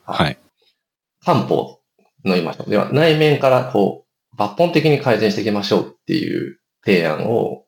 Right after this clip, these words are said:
Speaker 1: 多分するんですけど、まあ、そっちに近いですね。やっぱり僕らがやっていたこと。
Speaker 2: そうだな。なんか、でも、これ、ほ-、本当に素人的なこと言っ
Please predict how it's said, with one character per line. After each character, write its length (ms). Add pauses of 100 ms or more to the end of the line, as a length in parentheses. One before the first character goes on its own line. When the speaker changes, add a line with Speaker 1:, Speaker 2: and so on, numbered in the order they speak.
(240)
Speaker 1:
多 120
分 180
す 120
る 120
ん 60
で 80
す 100
け 100
ど、 320 (520)
ま 80
あ、 40
そ 200
っ 100
ち 160
に 100
近 300
い 140 (420)
で 100
す 140
ね。 100
や 120
っ 60
ぱ 120
り 80
僕 300
ら 140
が 340 (120)
や 120
っ 140 (160)
て 100
い 120
た 100
こ 140
と。 320 (720)
Speaker 2:
そ 60
う 100
だ 80
な。 840 (100)
な 100
ん 40
か、 200
で 160
も、 340 (240)
こ 120
れ、 60
ほ-、 260
本 180
当 100
に 220 (240)
素 260
人 100
的 180
な 100
こ 100
と 100
言 100
っ 40